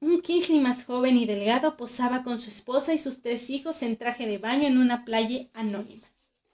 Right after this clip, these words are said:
A través del techo, solo ligeramente amortiguado, llegaba el sonido de la Village People cantando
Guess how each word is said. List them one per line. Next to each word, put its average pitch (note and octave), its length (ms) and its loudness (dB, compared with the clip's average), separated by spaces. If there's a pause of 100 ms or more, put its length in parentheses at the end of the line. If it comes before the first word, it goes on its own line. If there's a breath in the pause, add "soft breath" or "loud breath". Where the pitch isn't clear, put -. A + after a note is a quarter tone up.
(440)
A A#3 140 -10
través A3 300 0
del C4 180 0
techo, D#4 380 -4
solo G4 440 2
ligeramente B3+ 680 0
amortiguado, A#3 800 -6 (240 soft breath)
llegaba E4+ 340 4
el G#4 80 2
sonido B3+ 460 0
de B3+ 100 0
la G#3 140 2
Village B3 580 -4
People F4 400 -6
cantando C#4+ 680 0